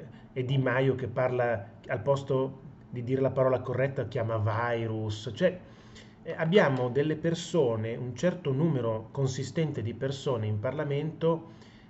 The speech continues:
che hanno un livello culturale,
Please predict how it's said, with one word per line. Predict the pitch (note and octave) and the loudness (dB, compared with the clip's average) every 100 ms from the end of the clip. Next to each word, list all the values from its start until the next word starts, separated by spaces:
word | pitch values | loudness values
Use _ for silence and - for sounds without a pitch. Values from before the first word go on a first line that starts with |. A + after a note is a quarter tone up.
| - | -12
che | - C#3 | 0 2
hanno | D3+ D#3 C#3 C3+ C3+ | 4 2 2 2 0
un | C3+ C3+ C3+ C3 | -4 -2 0 0
livello | B2 C3+ D3+ D3 C#3 C3 B2+ - - - - - - - - - - - - - - | 0 0 0 0 0 0 0 -4 -20 -20 -20 -20 -20 -20 -20 -20 -20 -20 -20 -18 -14
culturale, | - E3 D#3 - C#3+ C#3+ A#2+ A#2 A#2 A#2 A#2+ A2+ | 2 4 4 4 4 6 6 4 2 2 -2 -4